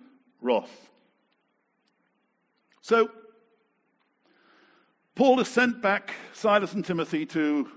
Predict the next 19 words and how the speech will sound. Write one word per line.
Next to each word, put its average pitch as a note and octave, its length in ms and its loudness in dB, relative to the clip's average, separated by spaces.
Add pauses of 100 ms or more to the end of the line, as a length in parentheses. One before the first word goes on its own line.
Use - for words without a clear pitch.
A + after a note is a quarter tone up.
(260)
take A#3+ 200 2
the G3+ 80 -10
temperature G3 440 -2
of D#3+ 100 -4
what's F3+ 220 -6
happening D3+ 440 -4
in C#3 140 -6
Thessalon-, C3+ 580 -8 (180)
Thessalonica, B2+ 760 -6 (500)
and, F#3 460 -2 (560)
huh, - 180 -12 (240)
the F3+ 120 0
news A3+ 420 2
is A3 120 -6
good. G3 440 6 (1400)
The G#3 100 4
church A#3 560 2
is G#3+ 380 4
flourishing. G3 960 0